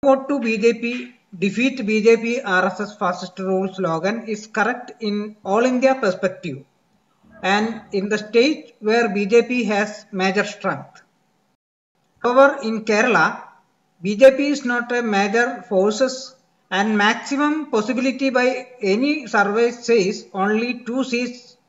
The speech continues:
there now. In India, Kerala may be counted as a single state where successfully resisted B J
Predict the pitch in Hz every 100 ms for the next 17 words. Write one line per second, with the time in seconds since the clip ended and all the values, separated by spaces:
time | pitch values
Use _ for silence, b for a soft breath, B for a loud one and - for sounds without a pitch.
0 | _ _ - 185 165 147 131 - _ _
1 | _ _ _ _ _ _ _ _ _ 208
2 | 233 240 262 262 233 - - - _ _
3 | _ _ _ - 220 233 262 277 262 233
4 | 247 254 208 208 214 233 226 226 214 -
5 | 226 247 285 285 - 233 247 220 220 208
6 | 208 - 247 247 269 277 285 214 226 214
7 | 254 220 165 190 190 233